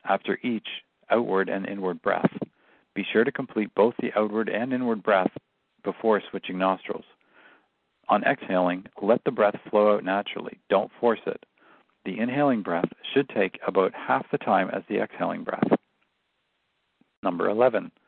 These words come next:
hold your breath after inhaling for a brief moment, a second or two, while alternatively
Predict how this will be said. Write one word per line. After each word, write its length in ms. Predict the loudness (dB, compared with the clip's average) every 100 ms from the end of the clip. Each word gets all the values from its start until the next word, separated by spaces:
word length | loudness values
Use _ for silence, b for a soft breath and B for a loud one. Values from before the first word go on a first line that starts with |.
| b b b
hold 240 | 2 4 4
your 120 | 0
breath 300 | -2 -6 -6 -2
after 300 | -2 0 -2
inhaling 460 | -2 0 0 0 -4
for 180 | -4 -2
a 60 | -2
brief 300 | -2 -2 -2 -10 _
moment, 380 | 0 2 0 -10 b b b b
a 80 | -6 0
second 240 | 0 0
or 120 | -2
two, 280 | -4 -6 -8 -10 b b _
while 240 | 0 2 2
alternatively 1040 | 2 2 -4 0 0 0 -2 -4 -4 -6